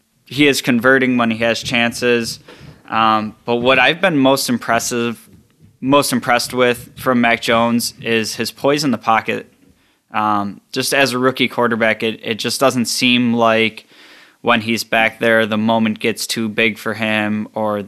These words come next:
you know, the game's moving too fast. Um, I've, I've seen countless times where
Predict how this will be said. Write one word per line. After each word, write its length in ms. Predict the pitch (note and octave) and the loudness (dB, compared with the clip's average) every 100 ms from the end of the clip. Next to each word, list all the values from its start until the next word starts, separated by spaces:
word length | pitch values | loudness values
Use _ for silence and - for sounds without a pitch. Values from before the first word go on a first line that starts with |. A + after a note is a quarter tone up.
| - | -8
you 140 | A2+ | -6
know, 140 | G#2+ G#2 | -4 -6
the 80 | |
game's 400 | G#2+ B2 A#2 A2 | -2 0 0 0
moving 320 | A#2+ A2+ A2 G#2+ | -2 -2 -4 -6
too 200 | - A2 | -6 -6
fast. 720 | - A2 G#2+ G#2+ - - - _ - _ _ | -2 0 2 0 -4 -12 -20 _ -20 _ _
Um, 420 | - G#2 G#2 G2+ G2 | -6 -4 -4 -6 -8
I've, 240 | A2+ A2 | -8 -8
I've 160 | - A2 | -10 -4
seen 260 | - B2+ A2+ | 0 0 2
countless 400 | B2+ B2+ A#2+ - | 0 0 -2 -2
times 300 | A#2+ A2+ A2+ | -2 -2 0
where 260 | G#2+ G#2+ | -2 -4